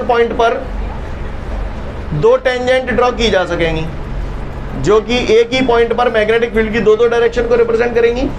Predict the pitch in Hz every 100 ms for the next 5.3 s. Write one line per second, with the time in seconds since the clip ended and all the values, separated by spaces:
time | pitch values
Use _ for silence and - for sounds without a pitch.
0 | - - - - 185 196 208 226 202 190
1 | 226 202 - - - - - - - -
2 | - - - 156 190 233 240 226 226 233
3 | - - - - - - - 233 254 240
4 | 233 240 233 233 226 233 220 214 240 214
5 | 202 214